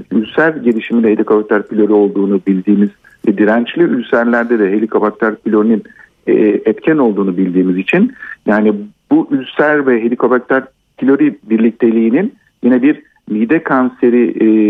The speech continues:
zemini yarattı ve mide kanseri oluş-, e, oluşumunda, e, bir sebep olabileceğini biliyoruz. E,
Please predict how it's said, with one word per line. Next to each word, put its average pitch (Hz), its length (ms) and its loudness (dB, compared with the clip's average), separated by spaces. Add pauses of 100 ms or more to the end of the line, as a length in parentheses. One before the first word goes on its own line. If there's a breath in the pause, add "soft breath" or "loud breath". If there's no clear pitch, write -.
(160)
zemini 113 340 2
yarattı 101 480 -2
ve 123 80 2
mide 117 260 2
kanseri 107 400 -2
oluş-, 104 320 -2 (100)
e, 101 160 2
oluşumunda, 107 680 0 (380 loud breath)
e, 107 100 0 (460)
bir 120 180 0 (120)
sebep 113 240 -2
olabileceğini 87 1080 -2
biliyoruz. 92 480 2 (520 loud breath)
E, 101 40 2